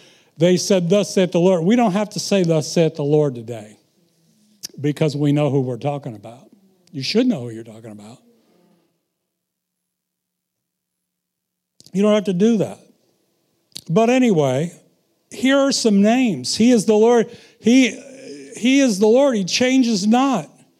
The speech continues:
The first one is, he is Jehovah Shammah.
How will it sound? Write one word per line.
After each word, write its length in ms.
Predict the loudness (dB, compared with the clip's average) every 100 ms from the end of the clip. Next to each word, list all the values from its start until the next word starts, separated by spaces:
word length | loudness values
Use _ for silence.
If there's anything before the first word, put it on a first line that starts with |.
| _ _ _ _ _ _
The 140 | -2
first 340 | 0 0 0 0
one 240 | 0 2
is, 440 | 2 2 2 0 0
he 100 | 2
is 180 | 2
Jehovah 480 | 2 0 0 0 0
Shammah. 600 | 0 0 0 0 -2 -4